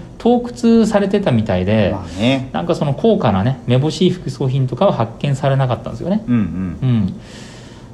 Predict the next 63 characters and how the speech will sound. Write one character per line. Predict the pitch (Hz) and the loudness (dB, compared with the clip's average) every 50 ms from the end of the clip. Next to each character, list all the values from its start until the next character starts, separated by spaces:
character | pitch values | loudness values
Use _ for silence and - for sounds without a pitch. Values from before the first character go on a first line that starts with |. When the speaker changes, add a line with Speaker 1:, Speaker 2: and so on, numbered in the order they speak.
| - 175 | 0 2
Speaker 1:
で、 | 226 226 156 - - - - - - - - - - - - - - | 4 4 4 2 0 -6 -12 -16 -18 -20 -20 -20 -20 -20 -20 -16 -12
あ、 | - - - - - | -12 -12 -12 -14 -18
そ | - - - 123 | -12 -6 -2 0
ん | 165 214 254 277 294 | 2 2 2 0 0
な | 294 294 294 294 285 294 285 285 285 277 277 254 233 - | -2 -2 0 0 0 0 0 0 0 0 0 -2 -2 -2
程 | - 262 277 262 | -2 0 2 2
度 | 220 208 170 | 4 4 4
の | 143 127 107 98 90 80 - - | 4 4 2 2 2 0 -4 -6
首 | - - 127 127 131 | -4 -2 0 0 0
塚 | 127 - - 147 151 | -2 -2 -4 -4 -2
な | 151 127 | 0 2
ら | 110 185 | 2 2
も | 95 143 214 254 | 2 2 4 4
う | 208 233 | 4 4
い | 277 269 | 2 2
い | - | 2
だ | 220 | 2
ろ | 151 120 | 2 2
う | |
っ | - | 0
て | - 107 | -2 -4
い | 98 | -4
う | |
こ | 107 | -4
と | 95 98 92 | -2 0 2
で、 | 117 127 120 101 85 - 110 | 4 4 4 4 2 0 0
Speaker 2:
う | |
ん。 | 110 107 98 - - - - | 0 0 0 -2 -4 -6 -8
Speaker 1:
そ | - 170 | -4 -2
の | 185 185 | -2 0
首 | - 196 190 208 | 2 2 2 4
塚 | 190 190 196 190 | 4 2 2 0
取 | - - - 185 226 226 | 0 0 2 2 2 2
り | - | 2
壊 | 220 220 220 214 | 4 4 4 4
し | - - - | 2 0 -2
て、 | - 139 127 104 85 - - | 0 2 2 2 2 0 0
Speaker 2:
う | 120 | 0
ん。 | 123 117 104 85 78 - - | 0 0 0 0 -4 -4 -4
Speaker 1:
あ | 101 | -2
の、 | 104 101 98 95 - | 0 0 -2 -2 0
当 | - 202 180 127 | 2 2 2 2
時、 | 107 104 95 | 2 2 0
あ | 90 | 0
の、 | 87 87 - | 0 -2 0
大 | 190 214 247 247 240 | 2 4 4 4 2
蔵 | - 233 233 240 233 | 2 4 4 4 4
省 | - - 127 104 87 | 2 2 0 0 0
の | 76 80 90 | -2 -2 -2
ね、 | 95 101 - - - - - - | -2 -4 -4 -8 -18 -20 -18 -12
建 | - - 127 131 151 147 | -6 -4 0 0 2 2
物 | 147 147 135 117 104 | 2 2 2 2 2
が | 92 - | 0 -2
建 | - 110 - | -2 -2 0
て | 113 104 | 0 2
ら | 110 101 | 2 2
れ | 98 95 | 0 0
た、 | - - - - - | -4 -6 -10 -8 -6
た | - 95 | -4 -4
ん | 87 | -4
で | 85 - | -4 -8
す | - - | -10 -12
よ。 | - - | -14 -14